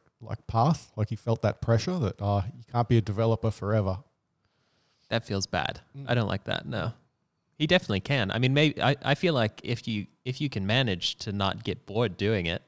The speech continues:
Speaker 2: then
Speaker 1: Yeah,
Speaker 2: you
Speaker 1: he
Speaker 2: should
Speaker 1: loved
Speaker 2: definitely
Speaker 1: it.
Speaker 2: go for it.
Speaker 1: He's one of the best guys I ever worked with.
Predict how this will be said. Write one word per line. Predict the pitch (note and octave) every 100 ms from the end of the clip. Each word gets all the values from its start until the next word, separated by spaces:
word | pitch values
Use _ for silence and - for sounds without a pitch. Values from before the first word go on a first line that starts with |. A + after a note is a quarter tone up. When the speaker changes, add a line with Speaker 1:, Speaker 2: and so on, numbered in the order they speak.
| _ _ -
Speaker 2:
then | F#2 F2 E2+ -
Speaker 1:
Yeah, | C#3+
Speaker 2:
you | B2
Speaker 1:
he |
Speaker 2:
should | C3
Speaker 1:
loved | A#2+ A#2+
Speaker 2:
definitely | F2 G2+
Speaker 1:
it. |
Speaker 2:
go |
for | A#2+ -
it. | - - - _ _ _ _
Speaker 1:
He's | B2
one | D#3+
of | B2
the | F#2
best | G2+ - -
guys | - F#2 F#2+
I | B2+
ever | B2
worked | F2 G2+ -
with. | C#3+